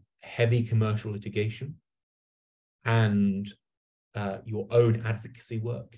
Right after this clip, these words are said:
really are unparalleled, um, compared to other sets. You'll find those sets which offer you very lots of work as the third junior on a big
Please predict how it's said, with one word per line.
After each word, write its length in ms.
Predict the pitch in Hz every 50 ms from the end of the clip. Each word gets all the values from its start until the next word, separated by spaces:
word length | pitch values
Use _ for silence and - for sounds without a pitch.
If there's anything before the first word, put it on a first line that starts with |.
| _ _ _ _ _ _ _ _ _ _ -
really 340 | 113 120 135 135 123 120
are 200 | 120 110 110 110
unparalleled, 600 | 104 104 101 101 - 95 95 98 - - - - _ _ _ _
um, 300 | 110 101 98 92 90 - -
compared 260 | - - 107 98 95
to 80 | 98 95
other 140 | 95 95
sets. 540 | - - - - - - - - - - - _ _ _ _ _ _ _ _ _
You'll 100 | - 95
find 500 | - - 113 110 107 104 101 101 101 101
those 300 | 107 104 101 101 - -
sets 420 | 120 107 101 - - - - - _
which 440 | 95 92 - - - - - - - _
offer 240 | - 110 104 - 107
you 280 | 98 95 95 95 95 92
very 340 | 98 107 117 113 113 107 104
lots 360 | 107 110 123 120 - - -
of 100 | 113 104
work 260 | 110 113 104 104 -
as 140 | 107 98 -
the 60 | 98
third 340 | 98 - - 113 107 101 101
junior 360 | 104 107 104 104 101 101 98
on 100 | 95 95
a 40 | 92
big 360 | 87 95 110 107 101 101 -